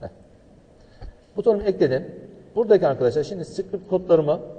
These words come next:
butona tıkladığım zaman şu komutun çalışmasını istiyorum.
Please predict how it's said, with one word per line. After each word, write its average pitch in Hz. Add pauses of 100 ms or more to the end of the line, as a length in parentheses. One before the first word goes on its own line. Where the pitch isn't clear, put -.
(1080)
butona 202
tıkladığım 208
zaman 180
şu -
komutun 175
çalışmasını 139
istiyorum. 90